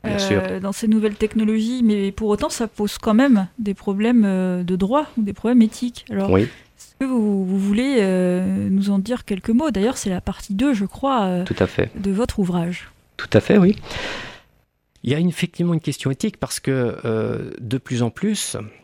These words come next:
Speaker 1: euh, c'est inéluctable, il va y avoir, euh,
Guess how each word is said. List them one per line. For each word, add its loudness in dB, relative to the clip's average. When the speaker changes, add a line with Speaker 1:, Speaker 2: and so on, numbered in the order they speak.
Speaker 1:
euh, -4
c'est -8
inéluctable, -2
il -2
va -2
y 0
avoir, -4
euh, -6